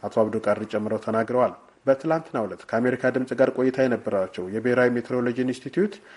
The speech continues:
የሜትሮሎጂ ትንበያና ቅድመ ማስጠንቀቂያ ምክትል ዳይሬክተር ወይዘሮ ጫሊ ደበሌ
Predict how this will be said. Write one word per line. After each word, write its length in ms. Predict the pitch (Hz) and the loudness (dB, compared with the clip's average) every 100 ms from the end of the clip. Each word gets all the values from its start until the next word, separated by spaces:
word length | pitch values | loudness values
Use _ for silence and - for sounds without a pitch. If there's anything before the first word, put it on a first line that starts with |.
| - - | -18 -4
የሜትሮሎጂ 560 | 120 120 127 127 123 123 | -2 0 2 2 2 -2
ትንበያና 520 | 127 123 123 120 139 | -4 0 2 4 2
ቅድመ 280 | 123 113 120 | 0 -2 -2
ማስጠንቀቂያ 500 | 117 127 123 120 120 | -2 -4 -6 0 0
ምክትል 360 | 117 - - | -2 -6 -2
ዳይሬክተር 420 | 117 113 107 - 110 | 2 2 0 -2 -2
ወይዘሮ 260 | 113 120 123 | 0 0 0
ጫሊ 220 | 120 127 | 0 0
ደበሌ 300 | 123 123 131 | 0 2 2